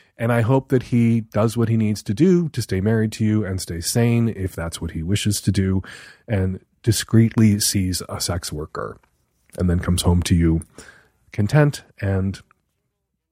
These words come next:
your relationship isn't swamped by the resentment he's likely to feel if your rejection of him is coupled with no intimacy for him ever again.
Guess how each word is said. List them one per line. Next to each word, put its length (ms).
your 100
relationship 600
isn't 240
swamped 440
by 360
the 60
resentment 520
he's 180
likely 320
to 100
feel 500
if 500
your 220
rejection 520
of 140
him 400
is 160
coupled 420
with 400
no 260
intimacy 600
for 120
him 340
ever 280
again. 340